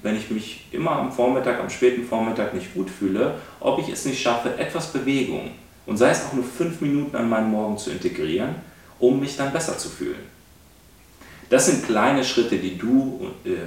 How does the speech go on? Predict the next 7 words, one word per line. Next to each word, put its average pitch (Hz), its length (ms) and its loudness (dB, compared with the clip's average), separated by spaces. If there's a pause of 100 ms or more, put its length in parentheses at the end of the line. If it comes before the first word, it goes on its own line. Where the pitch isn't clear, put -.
(220)
unternehmen 95 560 0
kannst, - 480 -4 (220)
um 95 80 -2
deine 92 200 0
Selbstwahrnehmung 95 680 0
zu - 100 -10
schulen 131 760 2